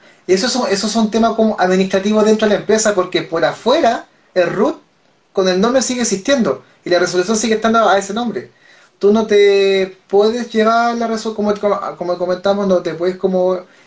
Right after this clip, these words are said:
llevar la, la resolución o invalidarla, cosas así, no, no, realmente eso no ocurre.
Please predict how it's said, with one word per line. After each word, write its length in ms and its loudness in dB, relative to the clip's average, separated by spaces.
llevar 240 2
la, 140 4
la 120 4
resolución 580 -2
o 100 2
invalidarla, 600 2
cosas 260 -4
así, 160 -2
no, 280 -4
no, 220 0
realmente 640 -2
eso 260 -6
no 120 -4
ocurre. 500 -8